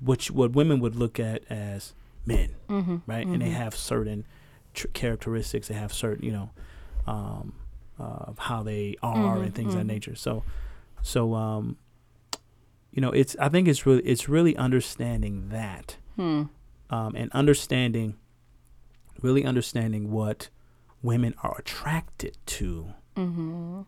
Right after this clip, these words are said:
Speaker 1: what women are attracted to, um, and because it's, it's,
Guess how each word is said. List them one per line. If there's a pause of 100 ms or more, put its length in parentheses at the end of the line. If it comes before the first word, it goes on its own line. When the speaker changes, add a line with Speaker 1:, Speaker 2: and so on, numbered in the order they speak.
(140)
Speaker 1:
what
women
are
attracted
to, (640)
um, (560)
and
because
it's, (880)
it's,